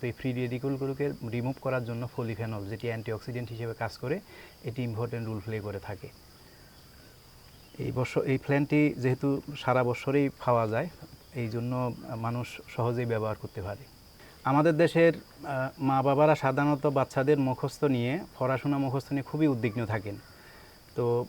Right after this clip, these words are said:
বিশেষ করে বাচ্চা থেকে যারা স্টুডেন্ট,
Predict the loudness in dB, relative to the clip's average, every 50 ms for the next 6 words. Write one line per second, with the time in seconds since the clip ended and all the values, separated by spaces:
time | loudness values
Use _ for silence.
0 | -6 -8 -4 -4 0 2 2 2 2 2 4 6 8 8 8 8 6 4 2 2
1 | 0 -2 0 2 0 0 4 4 6 6 6 4 0 -2 -4 -2 0 0 0 0
2 | -2 -4 -4 0 2 4 4 4 4 2